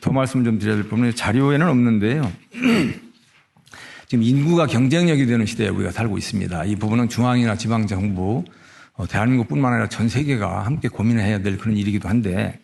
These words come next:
<clears throat> 그 임신, 출산, 육아 이런 부분들에 대한 이 지원 정책 이런 부분들이,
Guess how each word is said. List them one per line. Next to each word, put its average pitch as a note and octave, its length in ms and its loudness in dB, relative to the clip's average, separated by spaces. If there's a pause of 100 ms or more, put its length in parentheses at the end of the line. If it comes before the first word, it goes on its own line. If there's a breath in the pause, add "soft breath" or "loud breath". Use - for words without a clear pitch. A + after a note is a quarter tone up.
(120)
<clears throat> G#3+ 460 0 (1120 loud breath)
그 A#2+ 60 0
임신, E3+ 640 4
출산, D#3 500 0
육아 A#2+ 260 2
이런 B2+ 240 2
부분들에 A2+ 360 2
대한 F#2+ 540 -2
이 F#2 400 -2
지원 B2+ 420 0
정책 G#2 540 -4
이런 B2 180 0
부분들이, A2 640 0